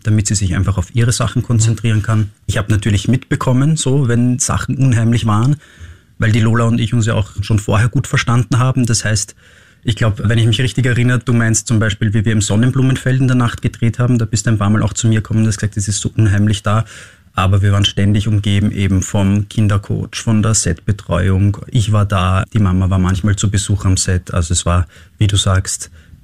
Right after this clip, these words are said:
ja, es, wir haben geschaut einfach, dass die Lola sich immer gut aufgehoben fühlt und ich hoffe, das ist uns gelungen. Und ich glaub, die Frage war vorher schon ganz toll, nämlich ob sie unterscheiden kann zwischen gespieltem und realem. Und das konnte die Lola schon, als ich sie das erste Mal getroffen hab. Da war sie nämlich noch nicht einmal sieben.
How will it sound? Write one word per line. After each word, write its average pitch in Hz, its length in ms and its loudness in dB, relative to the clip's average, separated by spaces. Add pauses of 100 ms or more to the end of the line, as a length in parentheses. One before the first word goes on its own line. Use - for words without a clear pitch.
ja, 80 120 0
es, 85 200 -4
wir 90 100 2
haben 101 160 2
geschaut 101 320 0
einfach, 101 300 0
dass 104 160 -2
die 110 80 0
Lola 98 240 2
sich 98 160 0
immer 104 160 2
gut 101 180 -4
aufgehoben 104 460 0
fühlt 104 180 0
und 104 140 2
ich 98 80 0
hoffe, 98 140 -2
das 104 140 0
ist - 140 -4
uns 101 160 0
gelungen. 104 400 2
Und 95 160 0
ich - 80 -6
glaub, 95 340 -4 (520)
die 123 80 2
Frage 123 400 2
war 117 80 2
vorher 113 280 0
schon 113 220 2
ganz 110 280 0
toll, 123 380 0
nämlich 117 540 0
ob 110 160 -2
sie 120 140 0
unterscheiden 104 520 0
kann 117 160 0
zwischen 113 360 0
gespieltem 123 720 0
und 107 500 0
realem. 104 800 0
Und 110 380 -2 (260)
das 101 180 0
konnte 107 340 0
die 110 80 0
Lola 104 280 2
schon, 104 200 0
als 101 160 0
ich 104 80 -2
sie 107 80 0
das 101 140 0
erste 101 280 -4
Mal 98 160 2
getroffen 98 460 -2
hab. 92 160 -2
Da 98 100 -2
war 92 140 0
sie 98 100 2
nämlich 95 560 0
noch 104 220 0
nicht 101 180 0
einmal 92 220 2
sieben. 87 420 0